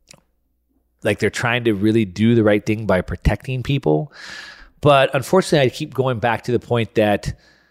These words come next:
regulations are typically used to protect the incumbents. And so when I see, you know, the, the Sam Altmans of the world going before, um, lawmakers and saying, "We need to ban this, we need to put regulations around this," what they're really saying is,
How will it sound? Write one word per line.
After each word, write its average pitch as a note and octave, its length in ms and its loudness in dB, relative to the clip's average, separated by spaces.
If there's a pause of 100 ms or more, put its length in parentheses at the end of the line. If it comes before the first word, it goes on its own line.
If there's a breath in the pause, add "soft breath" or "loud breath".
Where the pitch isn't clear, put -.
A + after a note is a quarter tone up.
(220 soft breath)
regulations B2+ 1000 0
are G2+ 280 -4 (200)
typically - 480 0
used G#2 460 -2
to G#2 100 -6
protect - 760 -6 (140)
the D#2+ 120 0
incumbents. - 840 -10 (1000 loud breath)
And B2 80 0
so C#3+ 140 6
when C3+ 100 4
I C3 100 2
see, F#3 520 2
you D#3 140 2
know, B2 300 4
the, A2 340 0
the G#2+ 80 -4
Sam C3 240 0
Altmans B2 400 2
of G#2+ 80 4
the A2 80 6
world A2 340 2
going A#2 400 0
before, G#2 500 2 (280 loud breath)
um, F#2 240 -2
lawmakers A#2 560 0
and G#2+ 100 -6
saying, A2+ 240 -4
"We A#3+ 160 2
need G#4 240 4
to G#4+ 60 2
ban F#4+ 320 -2
this, D#4+ 260 2
we A3+ 100 2
need D4+ 100 -2
to B3 60 0
put G3+ 140 2
regulations G3 640 0
around D#3 260 2
this," C3 160 2
what - 140 0
they're C3 100 0
really G#3 240 4
saying C3 300 2
is, A#2+ 200 2